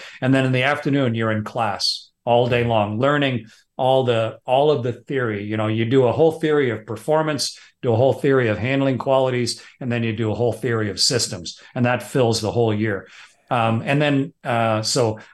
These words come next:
airplanes in the morning and, uh, and theory and study in the afternoon. And then at night, just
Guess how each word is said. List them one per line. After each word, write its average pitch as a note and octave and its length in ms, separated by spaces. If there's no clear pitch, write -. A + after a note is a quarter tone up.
airplanes D#3 540
in B2+ 60
the C3 60
morning B2+ 440
and, A2+ 360
uh, G#2 480
and G#2+ 420
theory B2 440
and A2 140
study A#2+ 280
in A2 80
the A2+ 80
afternoon. A2 420
And C3+ 140
then C#3+ 100
at A2 160
night, A2+ 400
just - 400